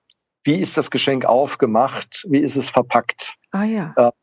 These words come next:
Speaker 1: wie wird das überreicht? Ähm, man sieht das sehr häufig, die Japaner überreichen Geschenke dann in Extratüten, die sie noch von dem,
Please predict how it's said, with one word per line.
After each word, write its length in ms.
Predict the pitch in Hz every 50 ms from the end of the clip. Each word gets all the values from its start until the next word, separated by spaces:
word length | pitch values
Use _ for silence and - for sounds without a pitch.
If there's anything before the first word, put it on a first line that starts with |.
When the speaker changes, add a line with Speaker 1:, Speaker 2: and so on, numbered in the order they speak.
| _ _ _ _ - 131
Speaker 1:
wie 220 | 123 117 143 147
wird 140 | 143 143 135
das 160 | 147 - -
überreicht? 760 | 175 131 120 123 104 90 87 85 87 92 98 - - - - -
Ähm, 360 | 127 131 127 127 127 123 117 113
man 220 | 127 123 127 127
sieht 180 | 127 143 143 165
das 120 | 156 -
sehr 160 | - 147 123
häufig, 340 | 117 135 160 160 160 - 143
die 120 | - 139 131
Japaner 420 | 113 107 - 123 127 135 143 143
überreichen 800 | 143 127 123 117 110 113 120 127 131 127 131 139 131 127 127 127
Geschenke 560 | 127 117 - - 127 127 135 127 - 135 123
dann 320 | 120 127 120 123 127 127 131 - - - _
in 240 | - 135 127 135 131
Extratüten, 1120 | 147 147 143 143 - - - - 156 151 131 - - - 160 170 165 165 - 185 170 165 165
die 140 | 156 147
sie 160 | 139 135 143 139
noch 260 | 139 135 131 - -
von 180 | - 143 135
dem, 400 | 127 131 131 131 131 127 127 127